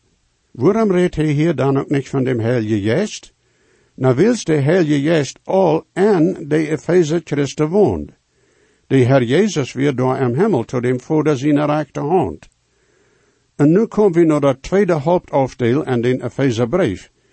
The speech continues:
Dat eerste is dan de inleiding. En hier komen we naar den derde vers. En dat is een bijzonder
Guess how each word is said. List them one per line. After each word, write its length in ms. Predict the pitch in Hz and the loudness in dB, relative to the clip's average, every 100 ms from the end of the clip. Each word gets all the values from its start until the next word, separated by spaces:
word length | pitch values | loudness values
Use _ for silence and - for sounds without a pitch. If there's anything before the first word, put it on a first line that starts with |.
| _ _ _ _ | _ _ _ _
Dat 180 | 131 127 | -2 0
eerste 360 | 165 180 - 151 | 2 2 0 -4
is 240 | 147 - | -2 -2
dan 200 | 135 127 | 0 0
de 120 | 127 | 0
inleiding. 680 | - 180 143 113 98 85 - _ _ _ _ _ _ _ _ | 0 2 2 2 0 -4 -10 _ _ _ _ _ _ _ _
En 120 | - | 0
hier 240 | 143 220 233 | 2 2 2
komen 240 | 196 185 | 2 2
we 120 | 156 | 4
naar 160 | 156 147 | 2 2
den 180 | 139 131 | 0 0
derde 340 | 135 147 123 | 2 0 0
vers. 460 | - 196 117 90 - | -2 -2 -2 -4 -8
En 120 | 113 | -2
dat 220 | 127 202 | 0 0
is 200 | 196 - | -2 -6
een 220 | - 120 | -4 -2
bijzonder 920 | 110 101 90 156 214 226 220 214 - | -2 -4 -6 -2 -2 0 -2 -6 -12